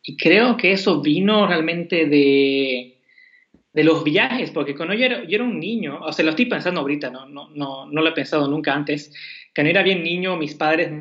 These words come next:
me llevaban a Estados Unidos, eh, a su, eh,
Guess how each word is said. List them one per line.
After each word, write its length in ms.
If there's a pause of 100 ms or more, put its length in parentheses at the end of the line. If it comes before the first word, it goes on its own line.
(120)
me 100
llevaban 360
a 40
Estados 360
Unidos, 720 (140)
eh, 600
a 140
su, 240 (100)
eh, 460